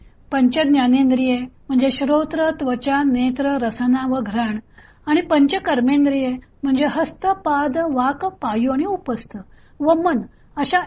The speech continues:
एकादश इंद्रियांचा समुदाय. त्यापैकी मन हे पंच ज्ञानेंद्रियांनी दिलेले ज्ञान मेंदूपर्यंत पोहोचवते म्हणून ते ज्ञानेंद्रियही आहे आणि मेंदूकडून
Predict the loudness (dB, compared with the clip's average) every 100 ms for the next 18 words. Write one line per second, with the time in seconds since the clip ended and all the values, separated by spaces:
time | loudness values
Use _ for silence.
0 | -2 -2 2 0 0 -4 -4 -2 -2 0
1 | 0 -2 -4 -6 -8 -8 -8 -14 -20 -20
2 | _ 2 4 4 2 0 -2 0 0 -2
3 | -8 -20 -4 -4 2 2 2 0 0 2
4 | 4 2 0 0 0 2 0 2 4 4
5 | 4 2 2 4 2 2 2 2 0 0
6 | 0 -2 -4 -2 -4 -2 -4 -6 -12 _
7 | _ 4 4 2 0 2 4 4 2 0
8 | -2 0 -2 -2 -2 -6 -8 -18 _ -4
9 | 0 2 2 4 4 2 0 0 -4